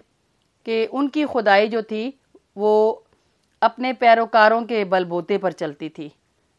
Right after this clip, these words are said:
तो वो बंदों से लेते थे। तो अब यहाँ पे कहा जा रहा है कि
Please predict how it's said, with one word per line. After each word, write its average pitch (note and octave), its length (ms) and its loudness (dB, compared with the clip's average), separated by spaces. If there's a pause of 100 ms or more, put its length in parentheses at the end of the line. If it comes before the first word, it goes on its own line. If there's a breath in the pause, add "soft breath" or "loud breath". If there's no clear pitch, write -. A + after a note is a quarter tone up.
(120)
तो A3 220 -2
वो B3 160 -4
बंदों A#3+ 320 0
से C4 140 -6
लेते F#3 320 -6
थे। G3 140 -6
तो G#3 140 -6
अब A3 260 -2
यहाँ A3 240 -2
पे A3+ 120 -6
कहा G3 240 -2
जा E3+ 200 -2
रहा F3 100 -2
है G#3 160 -2
कि A#3+ 340 -8